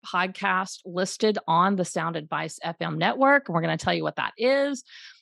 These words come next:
and really just overall, really celebrating the fact that we have platforms like podcasting that give it, gives women the microphone.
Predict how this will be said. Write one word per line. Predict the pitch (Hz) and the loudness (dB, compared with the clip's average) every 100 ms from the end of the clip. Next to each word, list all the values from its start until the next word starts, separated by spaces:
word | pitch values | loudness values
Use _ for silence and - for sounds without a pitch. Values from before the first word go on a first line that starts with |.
| - | -2
and | 277 262 | 2 2
really | 294 339 | 2 0
just | 277 269 - | -2 -4 -4
overall, | 220 220 202 190 185 175 175 | -2 -2 0 0 0 0 -2
really | 190 220 233 233 | -2 0 0 -4
celebrating | - - 196 185 190 175 175 175 175 | -6 -8 -4 -2 -2 -4 -6 -6 -8
the | 165 | -6
fact | 170 160 - | -4 -4 -2
that | 170 165 - _ _ _ - | -2 -2 -6 _ _ _ -6
we | 175 226 | 0 2
have | 233 185 190 190 | 2 2 2 0
platforms | - 160 - - 175 165 165 - - | -2 -2 -4 -6 -4 -4 -6 -12 -8
like | 170 190 247 | -2 -2 -2
podcasting | - 175 165 - 165 - - 170 160 165 - - _ | 0 0 0 -4 -8 -8 -8 -8 -8 -10 -14 -20 _
that | 190 180 175 175 | 4 4 2 2
give | 202 208 | 2 4
it, | 233 226 | 2 2
gives | 196 220 220 170 175 | 4 6 6 2 0
women | 180 214 180 160 156 - - | 2 4 2 0 -4 -10 -6
the | 180 | -2
microphone. | 180 180 175 165 165 139 170 | 0 0 -2 -6 -6 -8 -12